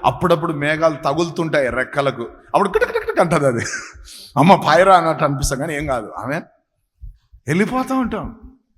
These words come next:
హల్లెలూయా. ఆడికి ఏమనిపించిందో పైలట్కి, ఆ విజయవాడ దగ్గర దగ్గర రాగానే కొంచెం ఇట్లా ఉంచినాడు పైలట్. "ఏమైందిరా బాబు?" అనుకున్నా నేను. ఆమెన్.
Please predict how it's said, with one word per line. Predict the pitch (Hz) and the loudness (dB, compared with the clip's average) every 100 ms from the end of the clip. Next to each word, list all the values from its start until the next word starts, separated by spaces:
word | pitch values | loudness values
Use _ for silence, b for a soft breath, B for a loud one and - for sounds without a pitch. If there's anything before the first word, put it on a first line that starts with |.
| _ _ _ _ _ - | _ _ _ _ _ -20
హల్లెలూయా. | - - 139 175 175 180 175 170 175 185 - - - - - - - - _ - - | -12 -4 -2 0 0 2 4 6 6 2 -4 -12 -18 -20 -20 -20 -20 -20 _ -20 -10
ఆడికి | - 127 135 | -4 -2 0
ఏమనిపించిందో | 143 156 160 160 156 160 156 | 0 0 0 -2 -2 -2 2
పైలట్కి, | 143 147 156 151 - - - - - - _ - _ - - | 6 6 6 0 -6 -12 -12 -20 -20 -20 _ -20 _ -10 0
ఆ | 127 | 2
విజయవాడ | 123 135 160 175 170 | 2 0 4 4 4
దగ్గర | 143 143 165 | 0 0 0
దగ్గర | 165 170 170 | 0 0 2
రాగానే | 165 160 170 | 2 2 -2
కొంచెం | 156 151 156 | -2 -2 -4
ఇట్లా | 147 143 | -4 -4
ఉంచినాడు | 139 156 151 120 107 | -4 -2 -2 -2 0
పైలట్. | 135 131 107 98 | 0 0 -4 -4
"ఏమైందిరా | 127 151 160 156 | 0 0 0 0
బాబు?" | 151 151 156 | 0 2 2
అనుకున్నా | 151 139 151 143 | 2 4 4 4
నేను. | 110 73 - - - - _ _ _ _ | 0 -4 -12 -20 -20 -20 _ _ _ _
ఆమెన్. | 117 135 151 | -4 -2 -2